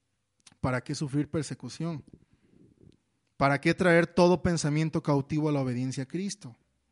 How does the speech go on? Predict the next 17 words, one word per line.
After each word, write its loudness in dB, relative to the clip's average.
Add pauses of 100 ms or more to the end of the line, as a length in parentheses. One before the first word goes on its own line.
Eso -8
no -2
creo -2
que -4
sea -2
el 0
cristianismo. -4
Pudieron 0
haber 4
pensado 2
de 0
esta -4
forma, -4 (480)
pero 4
comprendieron 2
mucho, -2 (340)
¿sí? -12